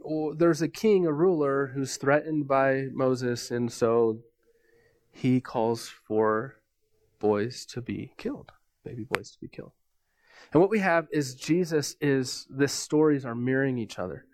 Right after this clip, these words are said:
And it's as if Matthew is saying, "This is happening, and all the esteem that you have for Moses,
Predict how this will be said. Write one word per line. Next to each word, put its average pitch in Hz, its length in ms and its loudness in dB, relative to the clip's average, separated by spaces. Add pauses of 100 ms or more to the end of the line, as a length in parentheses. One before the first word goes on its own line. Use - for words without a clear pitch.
(280)
And 151 140 4
it's 180 220 0
as 160 340 2
if 196 320 0
Matthew 147 500 2
is 131 140 -4
saying, 127 480 2
"This 143 420 0 (300)
is 120 180 0
happening, 151 680 -2 (440)
and 139 220 2 (100)
all 170 260 4
the 214 120 0
esteem 180 420 0
that 160 180 -2
you 147 100 2
have 139 200 0
for 139 140 -4
Moses, - 560 -6